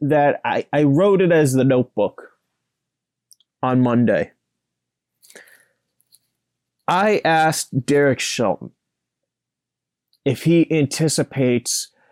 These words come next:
having to manage any differently or s-, just the style of how he goes about his job, because it's, it, he's been in a hard situation these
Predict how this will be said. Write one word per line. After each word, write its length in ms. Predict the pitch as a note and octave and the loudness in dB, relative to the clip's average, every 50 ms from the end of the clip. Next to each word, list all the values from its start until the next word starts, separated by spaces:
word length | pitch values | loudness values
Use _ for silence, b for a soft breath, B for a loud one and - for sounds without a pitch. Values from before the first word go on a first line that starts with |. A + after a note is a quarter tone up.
| _ _ _ _ | _ _ _ _
having 380 | _ - - F3 F#3+ F#3+ F#3+ E3 | _ -8 -4 -2 0 2 2 4
to 80 | D#3 C#3 | 4 4
manage 640 | C#3 C#3 C#3+ D3 D3 D3 C3+ B2+ A#2+ - - _ _ - | 4 2 2 2 2 2 0 0 -2 -4 -10 _ _ -4
any 240 | D3+ D#3 D3+ C#3+ C3 | -2 0 0 0 0
differently 640 | A#2+ A#2 B2+ B2 B2 - C3+ - - A#2+ G#2+ F#2 D#2 | 0 0 -2 -2 -2 -4 -6 -6 -4 -4 -4 -2 -2
or 140 | G#2+ A2+ | -2 -2
s-, 340 | A#2 - - - - - - _ _ _ _ _ _ _ _ _ _ _ _ _ _ _ _ _ _ _ _ _ _ _ _ _ _ - _ | -2 -2 -4 -6 -8 -8 -12 _ _ _ _ _ _ _ _ _ _ _ _ _ _ _ _ _ _ _ _ _ _ _ _ _ _ -20 _
just 240 | - D#4 C4+ - - | -2 -2 -2 -2 -2
the 80 | - D3 | -2 -2
style 680 | - - - - F#3 E3 D#3+ D3+ C3+ A2+ G2+ - - _ | -2 -4 -2 -2 0 0 2 2 0 0 -2 -2 -6 _
of 120 | - B2+ - | -10 -8 -4
how 140 | D3 D3 C#3 | -2 0 2
he 120 | C3+ C3 | 2 2
goes 240 | C3 C3 B2+ B2 - | 2 2 0 0 0
about 240 | A#2+ B2 A#2+ A2+ A2 | -2 0 0 0 0
his 120 | G#2+ G#2+ | -2 -2
job, 220 | - C3+ A#2+ A2+ | -2 -2 0 0
because 320 | A2+ D#3+ - F#3+ G3+ F#3+ A3+ | 0 0 0 2 2 2 2
it's, 240 | B3 A#3+ - - - | 2 0 0 -2 -2
it, 240 | - A#3+ A3 - _ - | 0 0 0 0 _ 0
he's 240 | E3 A3+ C4 A#3 | 2 2 2 2
been 180 | - - C#4 C#4 | 2 2 2 2
in 100 | B3 G#3 | 4 2
a 120 | F3 C#3+ | 2 0
hard 280 | C3 - F#3 F3+ F3+ D3+ | 0 0 0 0 0 0
situation 680 | - - F3 C#3+ - - C#3+ D3 D3 D3 - - C3 A#2+ | 0 -2 -2 -2 0 0 2 2 2 2 0 0 0 2
these 400 | A#2 A#2 A2 G#2+ - - - | 2 2 2 0 -2 -6 -10